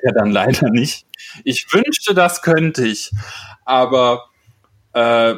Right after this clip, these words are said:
ja, das wäre wahrscheinlich ein bisschen zu hoch gegriffen und auch nicht allzu seriös. Insofern, ähm, ja, schreibt mir gerne mit dem aktuellen Stand und, äh, euren Vorstellungen und sofern ihr dazu in der Lage seid,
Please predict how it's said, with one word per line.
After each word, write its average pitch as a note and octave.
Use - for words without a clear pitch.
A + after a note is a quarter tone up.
ja, A2
das A2+
wäre C3
wahrscheinlich B2
ein A#2
bisschen B2+
zu A2
hoch C3+
gegriffen B2
und A2+
auch A2
nicht A2+
allzu G#2+
seriös. F#2+
Insofern, A2
ähm, G2+
ja, G2+
schreibt C3+
mir D3
gerne C3+
mit -
dem A2
aktuellen G#2+
Stand A#2
und, G#2
äh, A#2+
euren A2
Vorstellungen B2
und G#2
sofern C3+
ihr A2+
dazu A2+
in A2+
der G#2
Lage G#2+
seid, A2